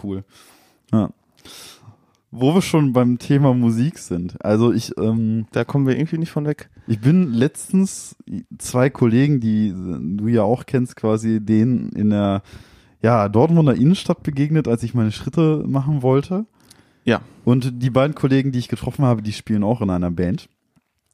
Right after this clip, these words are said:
Speaker 1: Ähm, und wir sind auf das Gespräch gekommen, wie so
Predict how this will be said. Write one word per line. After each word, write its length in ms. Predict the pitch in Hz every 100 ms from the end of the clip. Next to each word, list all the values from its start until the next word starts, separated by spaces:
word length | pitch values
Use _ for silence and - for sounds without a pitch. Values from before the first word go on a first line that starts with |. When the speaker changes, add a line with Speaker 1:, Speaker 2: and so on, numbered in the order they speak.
| - - _
Speaker 1:
Ähm, 380 | 104 98 98 98 - - - -
und 200 | 120 117
wir 80 | 127
sind 300 | 120 175 - _ _ -
auf 200 | 127 135
das 240 | 143 -
Gespräch 680 | 127 - - 107 127 160 -
gekommen, 580 | 185 - 160 165 190 208 _ _ _ _ _ _ _ -
wie 400 | 120 120 151 175
so 440 | 147 143 139 139